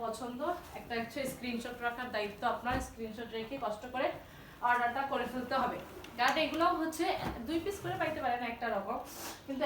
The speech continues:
এর বেশি পাওয়া সম্ভব না। এই হচ্ছে এটা, আরও, আরও অনেক। এই কালারটাও কিন্তু সুন্দর, এগুলো মে-, আমার কাছে ম্যাজেন্টা কালার সুন্দর লাগে, ম্যাজেন্টা ব্ল্যাক, আরও, আরও, আহ, দুইটা সুন্দর কালার। এটা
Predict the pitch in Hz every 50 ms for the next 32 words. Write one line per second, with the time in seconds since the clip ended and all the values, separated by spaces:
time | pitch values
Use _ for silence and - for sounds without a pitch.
0 | 247 233 233 254 262 269 285 - 240 226 254 254 262 262 233 226 214 202 196 196
1 | 202 - - - - - - - - - - - - - - - - - - -
2 | - - - - - - - - - 220 214 214 220 208 190 - - - 185 180
3 | 190 220 - - - - - - - - - - - - - - 226 - 254 254
4 | 247 247 - 262 254 240 214 196 190 - - - - - - - - - 247 -
5 | 320 330 320 320 330 330 330 320 302 311 - 262 254 233 196 180 190 196 233 240
6 | 233 220 - - 240 254 277 - 311 285 262 240 233 233 254 240 240 247 247 247
7 | 240 220 202 196 190 196 196 190 196 190 220 214 196 202 202 202 202 196 180 180
8 | - - 190 196 202 202 202 - - - - - - - - 196 208 208 202 190
9 | 220 233 233 240 254 247 233 226 226 226 226 180 190 202 226 - - - - -
10 | - - - 240 254 254 269